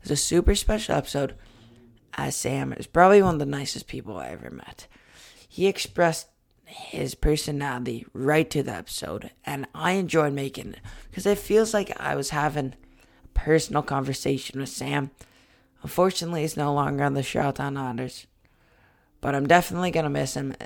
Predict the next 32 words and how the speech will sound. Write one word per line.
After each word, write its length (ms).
and 180
Sam, 460
thank 320
you 60
so 240
much. 500
Episode 300
number 200
two 300
was 240
with 220
one 140
of 60
my 160
very 320
good 220
friends, 460
Tyler 460
Wood. 360
It 100
had 160
four 680
hundred 560
ninety-three 1500
downloads, 520
and 100
it 40
was 140
a 40
super 720
special 600
episode. 400